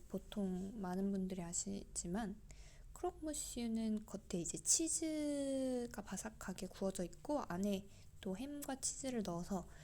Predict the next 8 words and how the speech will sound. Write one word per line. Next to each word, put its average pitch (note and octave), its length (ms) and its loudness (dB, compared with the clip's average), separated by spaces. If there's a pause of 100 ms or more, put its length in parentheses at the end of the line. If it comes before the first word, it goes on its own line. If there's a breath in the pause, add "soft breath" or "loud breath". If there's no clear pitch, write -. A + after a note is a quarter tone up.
(360 loud breath)
구워진 G3+ 400 6
샌드위치인 A3+ 920 4
반면에 G3+ 520 4
요거는 F#3+ 340 6
이제 F3+ 240 0 (340 loud breath)
계란을 B3+ 600 4
위에 G3 180 6
올려가지고 F3+ 1160 4